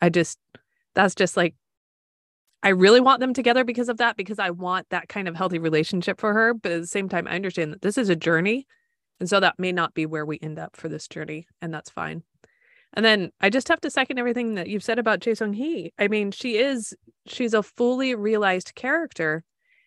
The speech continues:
And when she was telling the daughter that she wanted to meet her, that's why she kept her, is 'cause she wanted to see her child and she had loved her already. And I'm just like,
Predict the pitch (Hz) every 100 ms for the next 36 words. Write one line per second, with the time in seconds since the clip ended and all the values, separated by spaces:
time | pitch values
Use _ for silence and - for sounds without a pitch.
0 | _ - 202 214 220 226 294 294 240 269
1 | 277 240 202 180 190 254 262 208 165 233
2 | 196 190 202 180 180 170 180 175 226 202
3 | 160 180 170 180 170 185 214 202 - 170
4 | 175 170 170 170 160 185 175 170 - 165
5 | 196 190 165 175 156 156 170 165 165 160
6 | 165 196 196 185 175 - 202 185